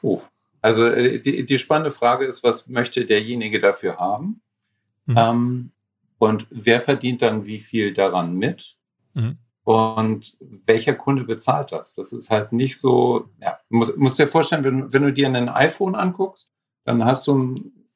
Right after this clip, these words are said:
Speaker 1: Klumpen Metall mit ein paar Chips und der kostet tausenddreihundert Euro. Und ein Laufband bei uns wiegt hundertfünfzig Kilo, hat einen viel größeren Screen, ähm,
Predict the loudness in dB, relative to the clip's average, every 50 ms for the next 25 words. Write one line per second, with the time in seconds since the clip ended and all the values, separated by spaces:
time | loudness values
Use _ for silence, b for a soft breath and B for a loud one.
0 | _ _ _ _ _ _ -8 2 4 4 4 4 2 0 -2 -4 -4 -6 -10 -4
1 | 0 0 0 2 2 4 4 4 4 4 0 -2 -6 -8 -12 -8 -4 -2 -2 -2
2 | 0 0 0 0 -2 -4 -10 -8 -8 -8 -8 -4 -2 -4 -4 -4 -6 -12 -6 -2
3 | 0 0 0 0 -2 -6 -10 -6 -2 -2 -2 -2 -2 -4 -6 -6 -4 -4 -2 -2
4 | 0 0 -2 -2 _ _ _ _ _ _ _ _ _ _ _ _ 2 2 4 2
5 | 0 -2 -6 -10 -20 -20 _ _ _ _ -10 -2 0 2 2 2 2 2 4 4
6 | 4 4 2 0 -2 0 0 0 0 0 -2 0 0 0 0 0 -2 -6 -6 -8
7 | -8 -4 -2 -2 0 2 0 0 -2 -4 -8 -8 -6 -6 -6 -6 -6 -4 -2 0
8 | 2 4 4 2 2 0 -2 -2 -2 -2 -2 -2 -4 -14 -20 -20 -20 _ _ _
9 | _ _ _ _ -4 0 0 0 0 -2 -2 -4 -4 -4 -2 -2 -2 -2 -2 -2
10 | -2 0 0 2 0 0 -4 -6 -2 0 2 4 4 4 4 2 2 0 -2 0
11 | 2 2 4 4 4 2 2 0 -2